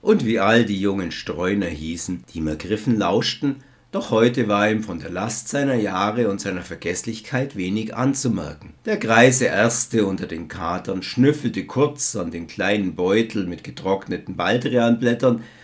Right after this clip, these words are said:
den er um den Hals trug, ein mildes Aufputschmittel, nach dem er ebenso süchtig war wie sein Mensch nach dem beißenden und stinkenden Qualm seiner Zigaretten.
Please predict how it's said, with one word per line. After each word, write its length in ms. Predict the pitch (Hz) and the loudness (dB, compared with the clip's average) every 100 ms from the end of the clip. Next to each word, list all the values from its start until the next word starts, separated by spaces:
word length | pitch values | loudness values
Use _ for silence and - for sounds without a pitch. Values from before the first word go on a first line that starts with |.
| - | -12
den 160 | - 113 | -2 2
er 100 | 113 | 2
um 60 | 110 | 2
den 220 | 110 104 | -2 0
Hals 300 | 98 120 - | 0 0 0
trug, 260 | 120 117 - - - - | 0 0 -2 -16 -20 -4
ein 200 | 180 135 | 4 8
mildes 440 | 123 139 104 - | 8 6 4 -4
Aufputschmittel, 920 | - 80 - - 90 - 87 90 107 - - _ | -6 -8 -8 -12 -12 -8 -8 -2 -2 -4 -14 _
nach 140 | 98 | -10
dem 200 | - 113 | 0 4
er 80 | 110 | 6
ebenso 360 | 120 190 - 117 | 6 4 4 0
süchtig 500 | - 117 - 117 95 | 2 2 2 0 2
war 300 | 101 98 - - | 4 4 2 -6
wie 100 | 101 | -4
sein 220 | - 90 | 0 0
Mensch 360 | 90 98 113 - | 2 4 4 2
nach 180 | 101 - | -2 -2
dem 180 | 87 | -6
beißenden 680 | 78 78 101 - 120 110 120 | 0 2 2 2 2 4 2
und 100 | 101 | 2
stinkenden 640 | - - 85 87 101 - - | -4 -8 -8 -6 -8 -8 -12
Qualm 380 | - 65 71 | -12 -10 -8
seiner 320 | 80 92 92 104 | -6 -4 -4 -4
Zigaretten. 680 | - 143 156 98 - - | -4 -4 -4 -4 -10 -16